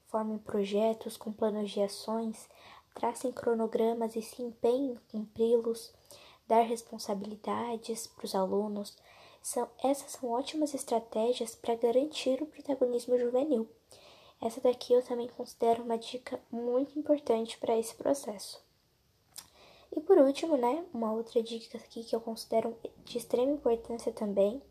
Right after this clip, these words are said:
é o apoio ao educador, né? Isso é de extrema importância, porque por mais que o aluno, né, ele seja o centro das ações,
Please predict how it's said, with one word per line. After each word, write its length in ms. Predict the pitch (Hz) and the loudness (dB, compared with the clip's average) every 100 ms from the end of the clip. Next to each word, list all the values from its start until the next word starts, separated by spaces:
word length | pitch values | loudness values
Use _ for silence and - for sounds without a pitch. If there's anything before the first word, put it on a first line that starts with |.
| _ _ - - - - - _ | _ _ -20 -20 -20 -20 -20 _
é 180 | 247 247 | 4 4
o 140 | 254 | 4
apoio 520 | 311 - 294 285 302 247 | 2 6 10 10 10 6
ao 200 | 220 208 | 2 2
educador, 580 | 202 - - 202 196 190 | 0 -2 -6 -2 2 2
né? 240 | 202 208 - _ | 0 -2 -6 _
Isso 180 | 226 - | -8 0
é 20 | |
de 120 | 233 285 | 0 0
extrema 360 | - 262 269 | -2 -2 0
importância, 680 | 294 240 214 - 185 190 - - _ - - - - | 0 -2 -4 -6 -8 -8 -14 -20 _ -20 -20 -20 -16
porque 280 | - 247 269 | -2 0 0
por 220 | 262 277 | -4 -4
mais 340 | 269 254 285 - | -4 -2 -4 -6
que 140 | - | 0
o 80 | 285 | 2
aluno, 420 | 220 214 226 285 | 2 0 -2 0
né, 240 | 240 226 240 | -2 -2 -2
ele 180 | 220 | -4
seja 340 | 220 - 214 214 | -4 -2 -2 -2
o 40 | |
centro 400 | 220 226 262 - | -6 -6 -6 -2
das 200 | 220 214 | 0 0
ações, 760 | 202 196 - 220 277 277 - - | 0 -2 -6 -4 -2 -4 -8 -16